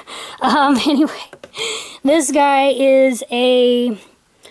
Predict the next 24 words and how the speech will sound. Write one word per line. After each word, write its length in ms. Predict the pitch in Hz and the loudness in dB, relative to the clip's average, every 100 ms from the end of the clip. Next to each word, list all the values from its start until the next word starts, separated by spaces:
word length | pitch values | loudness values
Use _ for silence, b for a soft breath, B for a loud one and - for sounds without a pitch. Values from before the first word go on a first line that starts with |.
| b b b _ | b b b _
wow, 420 | 269 302 302 285 | 0 2 2 4
why 160 | 262 277 | 4 4
am 100 | 277 | 2
I 80 | 262 | 2
blanking 380 | 262 269 269 | 2 0 0
on 160 | 262 254 | 0 0
your 100 | 240 | 2
name? 380 | 247 294 294 214 | 2 2 0 -2
Stud 320 | - 302 269 | -2 0 0
Spider, 400 | - 226 196 175 | 0 -2 -2 -4
that's 200 | 190 185 | -6 -8
his 120 | 208 | -10
name. 220 | 202 208 214 B B B B | -10 -10 -12 B B B B
Stud 460 | - - 320 311 | -14 -2 -2 -2
Spider 420 | - - 277 262 | -4 -2 2 2
mold, 480 | 254 240 240 233 233 - - | 0 2 2 2 -2 -10 -6
not 280 | 247 277 262 226 | -2 0 -2 -2
actually, 400 | 226 - 214 190 - | -4 -4 -6 -6 -4
uh, 160 | 240 277 | 0 2
not, 240 | 320 370 | 2 2
this 120 | 277 | 0
isn't 240 | 285 269 226 | -2 -2 -4
Stud 320 | - 277 233 | -2 0 0
Spider, 520 | - 233 214 208 196 | -2 -2 0 -2 -8